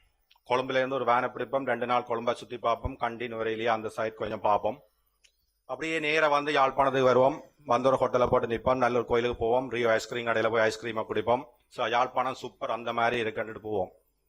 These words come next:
இது இல்லை எங்களுடைய தேசம். ஒவ்வொரு கிராமத்துக்குள்ளும் உள்ளே போய் பார்க்கின்ற பொழுதுதான் எங்களுடைய தேசம் எவ்வளவு அடிமட்டத்திலே இருக்கிறது.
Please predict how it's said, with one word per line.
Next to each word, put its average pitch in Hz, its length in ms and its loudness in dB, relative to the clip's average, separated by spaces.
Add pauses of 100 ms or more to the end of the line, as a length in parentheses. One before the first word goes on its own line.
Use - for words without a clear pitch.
(320)
இது 123 180 -6
இல்லை 127 180 2
எங்களுடைய 107 380 -2
தேசம். 104 360 -2 (1080)
ஒவ்வொரு 135 340 2
கிராமத்துக்குள்ளும் 151 800 2
உள்ளே 147 300 0
போய் 135 320 -4
பார்க்கின்ற 139 480 2
பொழுதுதான் 117 500 0
எங்களுடைய 107 260 -4
தேசம் 135 360 -2
எவ்வளவு 120 400 0
அடிமட்டத்திலே 123 680 -2
இருக்கிறது. 104 420 -6